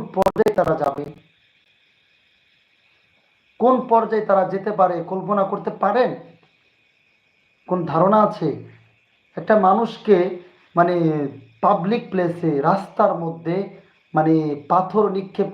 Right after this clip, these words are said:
করে তারা হত্যা করছে, আনন্দ উল্লাস করছে, তাদের কেউ কিছু বলতে পারতেছে না, কো-, কিছু করতে পারতেছে না, প্রতিবাদ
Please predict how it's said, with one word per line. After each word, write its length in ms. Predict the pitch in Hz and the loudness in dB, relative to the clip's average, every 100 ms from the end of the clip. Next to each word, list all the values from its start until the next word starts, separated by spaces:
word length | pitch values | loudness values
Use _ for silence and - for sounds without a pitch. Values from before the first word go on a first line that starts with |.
| 175 | -4
করে 180 | 170 160 - | 0 0 0
তারা 160 | 165 156 - | 0 0 0
হত্যা 320 | 165 - 196 185 | -6 0 0 0
করছে, 220 | 170 160 147 | -6 -6 -6
আনন্দ 260 | 175 220 214 202 | -4 -4 -2 -2
উল্লাস 240 | 196 190 - | 0 0 -2
করছে, 260 | 175 170 170 160 - - _ _ _ _ - | -8 -6 -8 -8 -10 -20 _ _ _ _ -10
তাদের 260 | 151 160 160 | -4 -4 -4
কেউ 140 | 165 156 - | -4 -6 -6
কিছু 180 | 160 160 139 | -8 -4 -4
বলতে 260 | 175 220 214 | -2 -2 -2
পারতেছে 340 | 196 - 170 165 | -2 -4 -8 -6
না, 60 | 151 | -6
কো-, 180 | 180 - - _ _ - | -8 -12 -16 _ _ -14
কিছু 180 | 220 214 208 | -8 -6 -6
করতে 200 | 170 175 | -6 -4
পারতেছে 360 | 175 - 156 139 | -6 -6 -12 -12
না, 60 | 120 - - _ _ _ _ _ _ _ _ _ _ _ _ _ _ _ _ _ _ | -14 -18 -20 _ _ _ _ _ _ _ _ _ _ _ _ _ _ _ _ _ _
প্রতিবাদ 400 | 196 214 226 208 | -6 -2 2 2